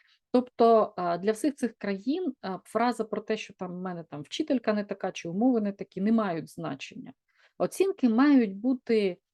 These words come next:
ну, може, не найкращими для дизайнера, але все ж таки оцінки там з геометрії, з математики і таке інше мають бути прилічними, достойними, да, як ми кажемо.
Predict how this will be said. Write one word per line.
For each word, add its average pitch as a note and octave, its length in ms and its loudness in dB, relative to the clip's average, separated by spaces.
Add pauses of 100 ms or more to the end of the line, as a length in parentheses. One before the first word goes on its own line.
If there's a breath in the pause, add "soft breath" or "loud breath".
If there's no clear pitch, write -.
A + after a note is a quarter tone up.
(320)
ну, A#3+ 80 4
може, A#3 240 4
не A3+ 180 4
найкращими G#3 1160 0
для F3 200 -2
дизайнера, D#3 800 -4
але G3 160 0
все G3+ 200 -4
ж - 100 -6
таки G#3 300 -4
оцінки A#3 440 -2
там D3 160 -12
з D3 80 -14
геометрії, G3 680 0
з - 120 -16
математики E3+ 920 -4
і D#3+ 80 -12
таке E3 300 -8
інше A#3 280 0
мають G3+ 400 -2
бути G#3 240 -6
прилічними, D#3 920 -6
достойними, D3+ 800 -6
да, G3 180 -8 (420 soft breath)
як F3 160 -8
ми E3 100 -10
кажемо. E3 340 -14